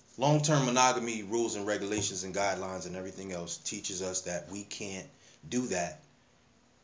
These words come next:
That's where the guilt comes from, is 'cause somebody told you it wasn't cool. Somebody told her husband it wasn't cool, somebody told her it wasn't cool, somebody told you it wasn't cool.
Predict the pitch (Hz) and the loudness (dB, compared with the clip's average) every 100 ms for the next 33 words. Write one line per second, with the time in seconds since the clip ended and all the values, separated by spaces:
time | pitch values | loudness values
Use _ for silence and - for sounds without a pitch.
0 | - 165 190 196 131 120 151 180 180 110 | 4 8 8 8 6 8 8 8 6 0
1 | - 107 95 104 170 165 120 143 120 104 | 0 0 0 2 4 4 4 4 2 2
2 | 98 90 78 - 107 73 - - _ _ | -2 -4 -6 -6 -4 -6 -14 -20 _ _
3 | _ _ _ - - - 185 160 147 123 | _ _ _ -20 -2 4 8 8 8 6
4 | 107 170 196 196 185 175 165 156 139 147 | 10 10 10 8 8 8 6 4 4 4
5 | 131 117 113 117 123 170 139 113 110 113 | 2 2 2 2 6 6 6 2 -2 -6
6 | 113 113 107 104 101 98 147 147 92 85 | -4 -2 -2 -2 -4 2 2 2 0 -6
7 | - 80 | -12 -14